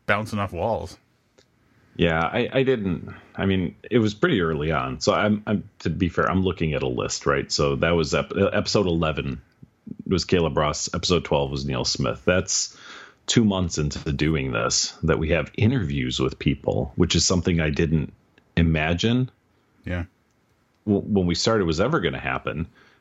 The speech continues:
Speaker 2: And then we were super excited about it 'cause that first year we did, like, thirty interviews. <laughs> And then in the
Speaker 1: <laughs> God.
Speaker 2: subsequent six years, we've done about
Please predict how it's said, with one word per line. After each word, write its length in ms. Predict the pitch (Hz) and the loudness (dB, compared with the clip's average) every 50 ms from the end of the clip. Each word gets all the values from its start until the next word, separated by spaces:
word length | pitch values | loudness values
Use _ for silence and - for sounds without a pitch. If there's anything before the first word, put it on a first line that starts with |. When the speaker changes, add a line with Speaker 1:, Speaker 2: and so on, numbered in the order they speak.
| _ - 95 | _ 0 2
Speaker 2:
And 80 | 101 110 | 4 4
then 120 | 127 139 | 4 2
we 80 | 117 98 | 2 0
were 60 | 85 | 0
super 340 | - - 165 190 - 117 95 | 0 0 0 0 2 2 0
excited 320 | - - - 87 80 73 | 0 0 -2 0 0 0
about 180 | 73 67 78 82 | 0 0 0 0
it 40 | 85 | 0
'cause 80 | - | -2
that 140 | - 90 82 | -2 -2 0
first 280 | - 101 95 - - - | 2 0 0 0 2 2
year 80 | 120 117 | 2 2
we 80 | 92 | 2
did, 160 | 82 87 85 82 | 0 0 0 0
like, 160 | 80 78 - | -2 -2 0
thirty 380 | - - 117 131 123 95 80 | 0 2 2 2 2 0 -2
interviews. 400 | 73 69 78 76 - - - - - | -4 -4 -6 -8 -6 -2 -2 -2 0
<laughs> 800 | - - 427 480 494 466 - - 147 - - - - - - - | -2 -4 -6 -4 -4 -2 2 2 2 2 2 -2 -10 -8 -2 2
And 180 | 117 120 120 | 2 4 4
then 160 | 120 117 113 113 | 4 2 0 0
in 60 | 104 | 0
the 60 | 104 | 0
Speaker 1:
<laughs> 0 | |
God. 60 | 95 - | 0 2
Speaker 2:
subsequent 580 | 151 151 175 160 - 127 - 113 107 98 101 - | 2 0 0 0 -2 -4 -2 -2 -2 -2 -2 -2
six 340 | - - 117 104 - - | 0 -2 -2 -2 -4 -4
years, 340 | 110 95 85 85 87 87 - | -2 -2 -2 -2 -4 -2 0
we've 180 | 113 110 95 78 | 0 0 0 2
done 220 | - 98 101 101 98 | 0 0 0 0 -2
about 380 | 85 87 85 82 80 76 - | -2 -2 0 0 -2 -4 -6